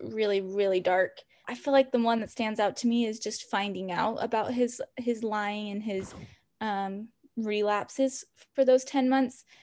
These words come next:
So what was that? That was, like, in June, I'm pretty sure, that I found out. And I think that has,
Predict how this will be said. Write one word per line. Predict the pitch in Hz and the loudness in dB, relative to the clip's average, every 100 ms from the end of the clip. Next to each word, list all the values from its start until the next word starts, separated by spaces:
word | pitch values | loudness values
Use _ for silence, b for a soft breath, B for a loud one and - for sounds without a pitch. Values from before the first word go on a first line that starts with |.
| b b _ | b b _
So | - 208 | 0 4
what | 208 165 | 2 4
was | 208 | 4
that? | 208 196 | 4 6
That | 208 | 4
was, | 208 | 4
like, | 208 208 | 2 2
in | 190 196 226 _ _ 226 | -4 -4 -10 _ _ -8
June, | 233 190 202 | -4 -4 -2
I'm | 226 233 | -4 -4
pretty | 240 233 | -2 -2
sure, | - 226 | 2 2
that | 226 | 2
I | 220 | -2
found | 240 214 214 | -2 -4 0
out. | 196 190 208 - _ _ _ _ - | 2 4 4 0 _ _ _ _ -4
And | 220 208 | -2 0
I | - 214 | -2 -2
think | - 247 226 247 | 0 0 0 2
that | 208 180 - | 6 6 4
has, | 240 208 - | -2 -6 -8